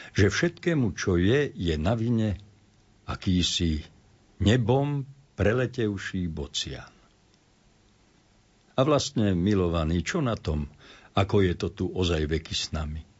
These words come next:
V tom našom drahom kraji hornatom, v národe s pohnutými dejinami.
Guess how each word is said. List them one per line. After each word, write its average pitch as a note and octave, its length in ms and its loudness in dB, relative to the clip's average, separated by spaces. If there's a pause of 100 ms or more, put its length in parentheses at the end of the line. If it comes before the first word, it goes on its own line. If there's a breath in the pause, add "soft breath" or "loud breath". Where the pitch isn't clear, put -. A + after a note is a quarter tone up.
(600)
V - 160 -20
tom G2+ 160 4
našom F2+ 400 0
drahom E2 400 0
kraji E2 400 0
hornatom, E2 640 -2 (680 loud breath)
v F#2 60 -6
národe F#2 640 4
s - 80 -10
pohnutými E2 720 -2
dejinami. D2 680 -8